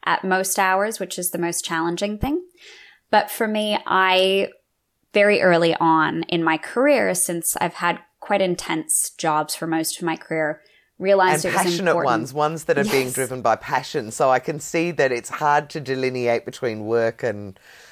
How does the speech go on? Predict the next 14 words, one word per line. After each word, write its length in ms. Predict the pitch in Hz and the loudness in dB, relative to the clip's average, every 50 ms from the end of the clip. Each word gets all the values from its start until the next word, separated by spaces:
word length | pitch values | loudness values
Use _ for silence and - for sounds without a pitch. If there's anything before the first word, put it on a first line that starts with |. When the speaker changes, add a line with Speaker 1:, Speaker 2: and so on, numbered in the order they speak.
| - _ _ _ - | -20 _ _ _ -4
Speaker 2:
life 320 | 107 117 113 117 117 - | 0 2 2 2 2 0
in 120 | 139 117 107 | -4 -4 -2
that 180 | 113 107 - - | -4 -4 -4 -6
sense 300 | - 120 107 87 - - | -6 -8 -8 -8 -6 -6
anyway. 380 | 120 113 117 113 104 90 92 - | -6 -6 -4 -4 -4 -4 -4 -4
But 220 | - 104 - - | -4 -6 -6 -8
sorry, 220 | - - 147 120 113 | -4 -2 -2 -2 0
go 120 | - 131 | 0 -2
on. 120 | 110 113 - - - _ _ | -2 -4 -8 -16 -20 _ _
Speaker 1:
It 160 | - 233 214 | -2 -2 0
certainly 340 | 190 262 240 - 240 226 214 208 | 2 0 0 0 0 -2 -4 -2
can 320 | - 190 170 165 170 175 | 0 0 0 2 0 0
be. 340 | 175 175 165 156 139 - - - - - - - _ _ | -2 -2 -2 -2 -4 -6 -12 -20 -20 -20 -20 -20 _ _
Um, 380 | - 196 196 190 190 190 - - | -2 0 0 0 0 -2 -6 -10